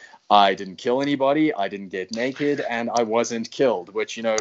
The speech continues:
so far my filmography <laughs> is not helping that. I'm becoming, <laughs> I'm be-, I'm becoming like, uh,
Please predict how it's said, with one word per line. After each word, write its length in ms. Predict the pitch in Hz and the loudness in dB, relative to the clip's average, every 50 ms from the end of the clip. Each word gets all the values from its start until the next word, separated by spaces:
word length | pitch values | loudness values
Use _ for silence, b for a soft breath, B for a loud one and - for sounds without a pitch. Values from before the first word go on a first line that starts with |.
| 101 | -2
so 240 | - - 143 147 156 | -2 2 4 4 4
far 320 | - - 165 165 156 139 120 | 4 4 4 4 4 4 2
my 140 | 120 117 | 0 -2
filmography 680 | - - 143 135 131 131 139 139 175 156 - 190 185 180 | -2 -2 -2 -2 0 0 0 0 -2 -2 2 2 2 2
<laughs> 40 | - | 2
is 120 | 156 - | -2 -10
not 300 | 156 156 156 160 160 147 - | -8 -6 -6 -6 -6 -8 -8
helping 420 | 143 143 147 135 - 135 131 123 | -6 -6 -6 -6 -8 -10 -10 -8
that. 260 | 117 107 98 92 - b b b b b b - | -8 -8 -8 -10 -12 b b b b b b -4
I'm 160 | - 120 120 | -2 0 2
becoming, 560 | 127 135 - - 151 151 151 143 135 131 135 - - - - | 2 2 4 4 2 4 4 2 2 0 0 -2 -6 -8 -8
<laughs> 200 | - - 165 - | -6 -4 2 4
I'm 120 | 123 123 | 4 4
be-, 180 | 123 131 135 123 - | 6 4 2 2 2
I'm 300 | 131 131 - 139 143 139 | 0 2 2 2 2 2
becoming 500 | 151 147 - - 165 160 160 156 151 143 | 2 0 2 2 2 2 4 2 2 2
like, 420 | 135 131 131 127 156 - - - | 4 4 4 2 0 -4 -6 -4
uh, 280 | 151 131 123 120 120 | -2 0 2 2 0